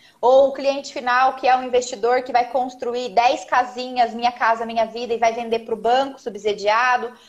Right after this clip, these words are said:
O cliente final, um, a pessoa que vai usufruir do nosso produto, o cliente final. Essa pessoa, ela tem uma dor.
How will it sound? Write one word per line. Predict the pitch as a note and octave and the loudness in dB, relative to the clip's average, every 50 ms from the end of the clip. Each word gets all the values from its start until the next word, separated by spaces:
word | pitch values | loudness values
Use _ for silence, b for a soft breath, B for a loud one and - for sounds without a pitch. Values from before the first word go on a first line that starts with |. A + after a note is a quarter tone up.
| B B B B B | B B B B B
O | C#4 C#4 | -4 -2
cliente | C#4 D#4+ E4 F4 F#4+ - | 2 2 2 2 2 0
final, | - F#4 F4+ F4+ D4 A#3 F3+ D3+ - - - _ _ _ _ _ _ _ | -4 -2 2 2 4 4 4 2 0 -4 -14 _ _ _ _ _ _ _
um, | - - G#3 G#3 G3 - - - - | -16 -14 -12 -12 -12 -14 -14 -6 -2
a | - - | -2 0
pessoa | - - A3+ A3+ - D4 C#4 D4+ | 0 0 -2 2 4 4 4 4
que | D4+ - D4+ | 2 0 0
vai | A#3+ C4+ C4 C#4 D4+ E4 | 2 4 4 4 4 2
usufruir | C#4+ D4 - - - D4 C#4 C#4 D4+ D#4+ | 0 -4 -8 -10 -8 -8 -8 -6 -6 -6
do | C4 D#4 | -6 -4
nosso | D4+ C#4+ D4 D4+ D4 C4+ | 0 0 0 0 -2 -2
produto, | - D#4 D#4 A#3 C4 C4+ C4+ C4+ C#4 C#4 - - | -2 -2 -2 -2 -6 -8 -8 -10 -12 -14 -14 -16
o | - | -10
cliente | - C4 B3 B3+ C4 - - | -6 -4 -4 -4 -4 -6 -6
final. | - C4 F#3 D3+ - - b b b b b b b b | -2 2 2 2 0 -2 b b b b b b b b
Essa | b - B3+ C4 - E4+ | b 0 2 2 2 0
pessoa, | - E4+ D#4+ D#4+ - - C#4 C#4 C#4 C4 A#3+ A3 F#3+ F3 E3 - - - _ _ _ _ - | 0 0 -2 -2 0 2 4 6 6 6 6 6 4 4 2 -2 -8 -20 _ _ _ _ 2
ela | A#3+ B3 C4 C4+ | 4 6 6 4
tem | C4 - - E4 C#4+ D4+ F4+ F#4+ G4 - | 2 2 2 4 4 4 4 0 -6 -6
uma | - D#4+ E4+ F#4 | -2 0 0 2
dor. | E4+ A3 G#3+ G3+ F#3 D#3+ - - | 2 2 2 2 2 0 -2 -6